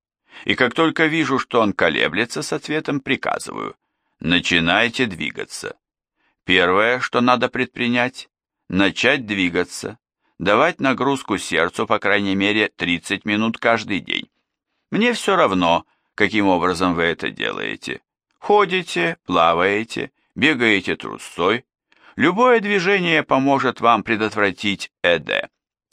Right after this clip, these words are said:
Заведите сердечный монитор и делайте всё, чтобы ускорять сердечный ритм каждый день. Не уверены, какой ритм сердца вы должны иметь, к чему стремиться?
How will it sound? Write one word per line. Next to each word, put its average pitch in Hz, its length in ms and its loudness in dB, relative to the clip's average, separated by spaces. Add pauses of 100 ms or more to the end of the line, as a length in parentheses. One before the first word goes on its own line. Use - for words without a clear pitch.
(280)
Заведите 131 680 0
сердечный 131 680 -2
монитор 101 720 0 (280)
и 113 100 0
делайте 208 560 0
всё, 190 280 -2
чтобы 135 360 -2
ускорять 143 640 0
сердечный 92 640 -2
ритм 127 300 -2 (280)
каждый 92 400 0
день. 50 340 -8 (520)
Не 131 180 4
уверены, 214 540 2
какой 165 340 2
ритм 143 200 0
сердца 131 440 0
вы 127 80 2
должны 120 480 0
иметь, 120 340 -2
к - 60 -12
чему 127 280 2
стремиться? 123 760 -6